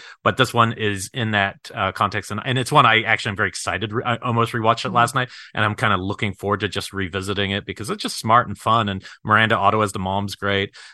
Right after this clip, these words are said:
Speaker 1: Uh, and I
Speaker 2: Yeah.
Speaker 1: love that you can have something that dark, but also be fun. It's, it's a hard thing to articulate sometimes without it being a comedy, but fun is a, is the roller coaster fun. And they totally got that. So my number one is Talk to Me.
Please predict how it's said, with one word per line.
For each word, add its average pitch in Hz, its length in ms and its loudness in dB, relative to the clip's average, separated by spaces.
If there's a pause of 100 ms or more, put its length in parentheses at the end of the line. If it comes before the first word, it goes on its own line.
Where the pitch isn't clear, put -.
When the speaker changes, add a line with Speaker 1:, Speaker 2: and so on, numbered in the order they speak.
Speaker 1:
Uh, 101 380 6
and 117 120 0
I 117 80 4
Speaker 2:
Yeah. 113 80 0
Speaker 1:
love 143 380 6
that 123 120 4
you 113 100 -2
can 110 180 -6
have 113 200 0
something 104 200 -2
that 104 220 0
dark, 98 280 4
but - 140 -10
also 92 380 -2
be 123 160 -4
fun. 190 640 -4
It's, 113 260 -6
it's - 200 -6
a 123 80 4
hard 131 280 4
thing 123 160 -2
to 120 60 0
articulate 117 480 -4
sometimes 135 340 -2
without 107 220 2
it 107 60 -4
being 104 180 -4
a 95 60 -6
comedy, 123 460 -4 (220)
but - 160 2
fun 131 320 4
is 107 180 2
a, 101 80 -2 (220)
is 135 200 -4
the 113 80 0
roller 127 260 4
coaster 90 360 -4
fun. - 340 -12
And 98 260 -6
they 98 320 -2 (380)
totally 90 340 0
got 80 160 -12
that. - 120 -16
So - 120 -2
my 123 180 4
number 131 200 2
one 113 300 2 (340)
is 131 240 2
Talk - 280 0
to - 100 -8
Me. 98 280 -4